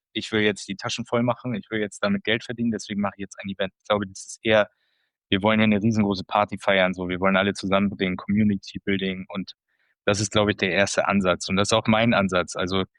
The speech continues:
jeder Euro geht, kommt, der geht direkt wieder straight in das Event rein, um irgendwelche Dinge zu verbessern, irgendwas aufzupimpen, Leute noch ein be-, ein Stück besser zu bezahlen zu können. Und, ähm, das auch,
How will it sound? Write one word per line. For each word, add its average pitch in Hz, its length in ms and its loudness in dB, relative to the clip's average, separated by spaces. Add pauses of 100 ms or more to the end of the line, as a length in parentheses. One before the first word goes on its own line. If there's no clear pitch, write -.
(360)
jeder 117 320 4
Euro 117 280 4
geht, 104 160 2 (540)
kommt, 131 480 0
der 107 100 2
geht 107 180 0
direkt 107 300 0
wieder 104 180 0
straight 107 320 0
in 104 100 0
das 101 140 -4
Event 104 320 0
rein, 95 220 0
um 98 180 -2
irgendwelche 107 480 0
Dinge 107 240 2
zu 98 140 -6
verbessern, 98 540 -2
irgendwas 98 320 -8
aufzupimpen, 98 840 -2 (580)
Leute 110 380 4
noch 107 160 2
ein 104 320 4
be-, 110 200 2
ein 110 80 -2
Stück - 280 -2
besser 110 280 2
zu 101 120 0
bezahlen 107 440 2
zu 101 100 -6
können. 98 440 0 (800)
Und, 98 600 4
ähm, 95 680 4 (500)
das 101 200 0
auch, 113 220 4